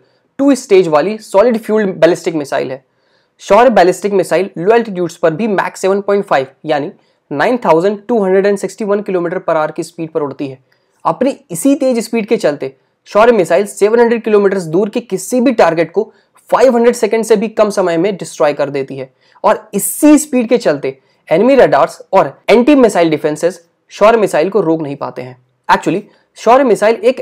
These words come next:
एडवांस न्यू जनरेशन सिस्टम है जिसमें हाई परफॉर्मेंस और बहुत ही एफिशिएंट प्रोपल्शन सिस्टम लगाए गए हैं। शौर्य मिसाइल बहुत ही एक्यूरेट मिसाइल है जो कि बिना जीपीएस सिग्नल्स के भी अपने टारगेट्स को हिट कर सकती है। लॉन्च के तुरंत बाद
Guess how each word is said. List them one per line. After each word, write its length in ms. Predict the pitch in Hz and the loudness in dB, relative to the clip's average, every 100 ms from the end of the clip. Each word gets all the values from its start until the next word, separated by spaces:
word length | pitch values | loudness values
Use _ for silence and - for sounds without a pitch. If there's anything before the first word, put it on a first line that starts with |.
| - | -4
एडवांस 640 | 156 143 147 165 247 240 - | -4 -4 -4 -2 -2 -4 -8
न्यू 220 | 170 247 | -2 2
जनरेशन 540 | 226 226 202 190 175 156 | 4 4 4 2 2 -4
सिस्टम 380 | - - 151 | -6 -4 -4
है 120 | 139 - _ _ - | -6 -10 _ _ -6
जिसमें 260 | 185 254 226 | -2 0 -2
हाई 200 | - 220 | 0 0
परफॉर्मेंस 560 | 240 202 208 220 240 233 - | 2 2 2 2 -2 -4 -4
और 120 | 208 160 - | -4 -2 0
बहुत 320 | 156 226 233 | 0 0 0
ही 80 | 240 | -2
एफिशिएंट 420 | 214 202 220 220 | -2 -2 -2 0
प्रोपल्शन 480 | 185 160 175 180 220 | 0 2 2 0 -4
सिस्टम 320 | 196 - 175 | -4 -4 -4
लगाए 280 | 147 135 139 | -2 -2 -4
गए 80 | 139 | -8
हैं। 200 | 135 - _ | -14 -20 _
शौर्य 280 | 196 233 | 2 4
मिसाइल 360 | 254 208 185 202 160 | 4 4 2 0 -2
बहुत 320 | 165 151 226 226 | -2 0 0 2
ही 40 | |
एक्यूरेट 360 | 214 196 190 196 | 2 2 2 2
मिसाइल 360 | 170 165 147 | -2 -2 -4
है 60 | 185 | -4
जो 160 | 175 | -4
कि 120 | 202 220 | -4 -4
बिना 260 | 147 185 | -2 -2
जीपीएस 540 | 208 175 160 196 202 - | -2 -4 -2 -2 -2 -4
सिग्नल्स 360 | 170 165 170 | -2 0 -2
के 160 | - 170 | -2 -4
भी 180 | 151 277 | -2 -4
अपने 220 | 208 220 | -4 -4
टारगेट्स 340 | 208 170 175 165 | -2 -2 -2 -4
को 100 | 185 | -4
हिट 200 | 160 160 | -4 -6
कर 120 | 147 | -8
सकती 340 | 135 139 151 | -8 -14 -14
है। 100 | 135 - _ _ _ | -14 -16 _ _ _
लॉन्च 300 | 151 190 240 | 2 4 2
के 120 | - | -2
तुरंत 300 | 262 - 214 | -2 2 2
बाद 280 | 160 127 120 | 0 -4 -8